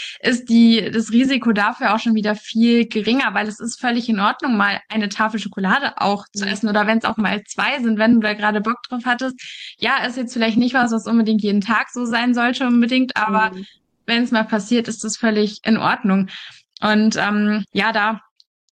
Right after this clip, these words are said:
Speaker 1: würde ich auch sagen, generell so Ernährung, ne, so ein bisschen als, ähm, ja, einfach als Versuch, als Experiment so ein bisschen zu betrachten, das, äh, kann
Speaker 2: Mhm.
Speaker 1: da auf jeden Fall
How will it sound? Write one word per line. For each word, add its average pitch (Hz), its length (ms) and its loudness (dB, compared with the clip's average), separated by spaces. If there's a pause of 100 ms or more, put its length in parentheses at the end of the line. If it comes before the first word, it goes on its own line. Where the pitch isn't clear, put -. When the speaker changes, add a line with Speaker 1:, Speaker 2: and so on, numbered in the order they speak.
(340)
Speaker 1:
würde 214 140 2
ich 233 100 0
auch 226 40 2
sagen, 220 200 -2
generell 214 360 0
so 220 80 2
Ernährung, 208 460 2
ne, 220 100 4
so 214 100 0
ein 208 60 2
bisschen 214 360 0
als, 196 640 -2
ähm, 196 460 2
ja, 233 160 2 (100)
einfach 302 220 -8
als 240 200 -4
Versuch, 269 360 -4
als 233 180 -2
Experiment 240 960 0
so 233 100 -2
ein 247 100 4
bisschen 254 300 0
zu 240 140 -4
betrachten, 233 560 -4
das, 220 240 -6
äh, 226 120 -4
kann 220 240 -2
Speaker 2:
Mhm. - 0 -
Speaker 1:
da 202 140 2
auf 214 160 -10
jeden 220 300 2
Fall 208 360 -2